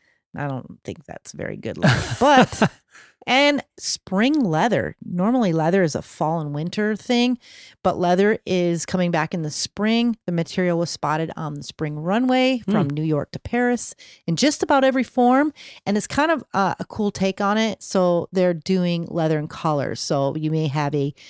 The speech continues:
Speaker 1: green skirt with like, like the one they're showing. It's got like a rose, but it's all leather.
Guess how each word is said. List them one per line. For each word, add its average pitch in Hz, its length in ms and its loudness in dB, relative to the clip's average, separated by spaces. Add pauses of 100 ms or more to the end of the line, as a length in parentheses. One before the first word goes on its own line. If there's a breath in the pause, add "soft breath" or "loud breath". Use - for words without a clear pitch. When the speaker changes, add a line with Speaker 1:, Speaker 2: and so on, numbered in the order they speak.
(300 loud breath)
Speaker 1:
green 185 280 2
skirt 156 440 0
with 143 200 -4
like, 139 240 -2
like 147 220 -4
the 156 60 -2
one 147 180 0
they're 139 100 0
showing. 143 460 0
It's - 180 -8
got - 240 -4
like 147 140 -4
a 147 60 0
rose, 147 480 0
but 160 140 -2
it's 170 100 -2
all 220 240 4
leather. 139 480 -2